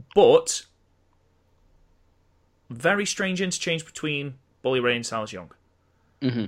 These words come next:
Speaker 1: Um, the shaking
Speaker 2: I feel
Speaker 1: of the head.
Speaker 2: I feel Si-,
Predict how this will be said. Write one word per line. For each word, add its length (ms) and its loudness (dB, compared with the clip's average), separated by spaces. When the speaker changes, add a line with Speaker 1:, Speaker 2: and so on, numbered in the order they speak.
Speaker 1:
Um, 540 -4
the 80 -6
shaking 340 2
Speaker 2:
I 40 2
feel 100 8
Speaker 1:
of 60 4
the 60 -6
head. 220 -2
Speaker 2:
I 100 2
feel 480 6
Si-, 180 -2